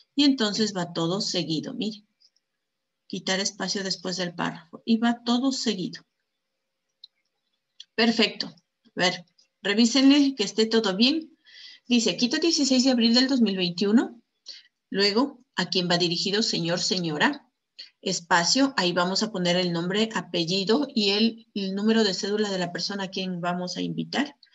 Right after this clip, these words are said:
Debajo está, por medio de la presente, la unidad educativa Nuestra Señora del Cisne tiene el agrado de invitar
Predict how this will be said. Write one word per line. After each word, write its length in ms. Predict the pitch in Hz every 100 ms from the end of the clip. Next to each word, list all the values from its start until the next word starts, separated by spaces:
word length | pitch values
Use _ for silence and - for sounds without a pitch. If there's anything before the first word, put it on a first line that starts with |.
| - _ -
Debajo 380 | 220 202 190
está, 320 | 190 - 175 165
por 140 | 190
medio 240 | 226 285
de 100 | 311
la 140 | 247 -
presente, 340 | 175 185 196
la 80 | 208
unidad 260 | 185 170 175
educativa 440 | 190 185 180 180
Nuestra 260 | 190 196 196
Señora 300 | - 180 170
del 180 | 165
Cisne 280 | 160 208 226
tiene 220 | 220 180
el 60 | 170
agrado 320 | 160 170 185
de 80 | 190
invitar 480 | 180 160 156 175